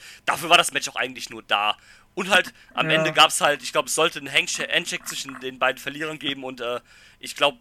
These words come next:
Speaker 1: Wahlberg hat dann verweigert.
Speaker 2: Na, weil, man muss ja bedenken, äh, was heißt bedenken? Du musst sagen, die haben, ähm, Dings, äh,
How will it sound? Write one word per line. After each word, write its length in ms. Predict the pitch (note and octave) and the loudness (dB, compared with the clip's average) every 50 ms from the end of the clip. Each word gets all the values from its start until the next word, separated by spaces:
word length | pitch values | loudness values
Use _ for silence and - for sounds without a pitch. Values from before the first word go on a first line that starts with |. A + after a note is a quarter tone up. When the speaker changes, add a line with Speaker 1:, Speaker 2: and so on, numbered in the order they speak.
| _ _ _ - | _ _ _ -20
Speaker 1:
Wahlberg 540 | B2+ C3+ B2+ C3+ C#3+ E3 F#3 D#3+ D#3 - - | -18 -12 -4 2 2 2 4 2 -2 -4 -4
hat 120 | D3+ - | -6 -6
dann 100 | C#3+ C3+ | -6 -6
verweigert. 720 | - - C3 A#2 B2+ C3 E3 F3+ E3 F#3+ F#3+ F#3 - - _ _ _ _ _ _ _ _ _ _ _ _ _ _ _ _ - | -6 -6 -2 4 6 6 6 6 6 2 2 2 0 -8 _ _ _ _ _ _ _ _ _ _ _ _ _ _ _ _ -6
Speaker 2:
Na, 420 | F3 E3+ E3+ E3 E3+ E3 E3 D#3+ | -4 0 4 4 4 4 4 2
weil, 480 | E3+ D#3+ D#3+ E3 F#3 G3+ G#3+ A#3+ B3+ C4 | 4 4 4 4 4 2 0 0 0 0
man 200 | A#3 G3+ F#3+ F#3+ | 0 0 0 -2
muss 180 | G#3 G3+ - | -4 -4 -2
ja 100 | - F#3 | -2 -2
bedenken, 880 | E3+ D#3+ E3 D#3 - E3 E3+ G3 - - B3 A#3 A#3 B3 C4 C#4 C#4 - _ _ _ _ _ _ _ - - - _ - | -2 -2 -4 -4 -4 -4 -4 -6 -12 -10 -6 -4 -4 -4 -4 -6 -8 -16 _ _ _ _ _ _ _ -20 -20 -16 _ -6
äh, 300 | F#3+ F3+ F3+ F3+ F3+ F3 E3+ E3 | -2 -2 0 0 0 -2 -2 -4
was 140 | E3+ - - | -6 -4 -4
heißt 120 | F#3+ F#3 | -4 -4
bedenken? 540 | - F3+ G3+ G3+ G3+ - - G#3 G3 G3 F3+ | -2 -2 -2 -2 -2 -4 -10 -10 -8 -8 -6
Du 80 | E3+ | -6
musst 180 | E3+ G3 G3+ - | -4 -4 -4 -2
sagen, 320 | - G3 F#3 G3+ G#3 G3+ | 0 0 0 0 -2 -2
die 100 | E3+ F3+ F3+ | 0 0 0
haben, 200 | F3+ F#3+ F#3+ - - - - - - | 0 0 -4 -10 -14 -18 -16 -10 -6
ähm, 420 | G#3 F#3 F3+ F3 E3+ E3+ E3+ E3+ - - | -4 -2 -2 -2 -2 -4 -6 -8 -4 -2
Dings, 280 | G#3 G#3 G#3+ - - - | -2 -2 -2 -4 -6 -10
äh, 180 | - G3+ G3+ | -6 -6 -6